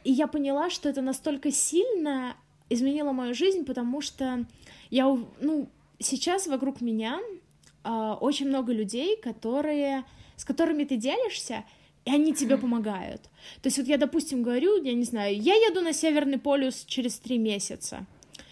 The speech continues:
Speaker 1: И через, я сказала человеку, человек ко мне через два дня вернётся такой: «Слушай, а у меня есть книжка по тому, как отправиться на Северный полюс. Давай я тебе принесу». Я такая: «Давай». А, на следующий день встречаю человека в кафе, говорю человеку в кафе: «Я еду на следующий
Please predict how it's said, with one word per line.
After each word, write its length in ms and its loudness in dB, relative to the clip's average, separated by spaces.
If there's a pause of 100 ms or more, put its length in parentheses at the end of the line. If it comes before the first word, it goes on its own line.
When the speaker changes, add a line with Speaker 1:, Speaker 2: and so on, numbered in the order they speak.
(260)
Speaker 1:
И 100 -4
через, 380 4
я 180 4
сказала 320 2
человеку, 360 -2
человек 260 0
ко 60 0
мне 120 -4
через 220 0
два 100 2
дня 140 0
вернётся 420 -2
такой: 240 -2
«Слушай, 480 0 (640)
а 100 4
у 40 4
меня 200 2
есть 160 4
книжка 460 0 (120)
по 100 0
тому, 320 0
как 220 2
отправиться 400 0
на 40 -2
Северный 320 0
полюс. 260 -4
Давай 180 2
я 40 0
тебе 120 0
принесу». 460 -4
Я 80 -10
такая: 220 -10
«Давай». 380 -2 (960)
А, 300 0
на 100 0
следующий 320 0
день 140 0
встречаю 380 0
человека 360 0
в 60 -12
кафе, 220 -2
говорю 160 2
человеку 360 -4
в 40 -16
кафе: 220 -2
«Я 300 2
еду 240 4
на 80 0
следующий 400 -2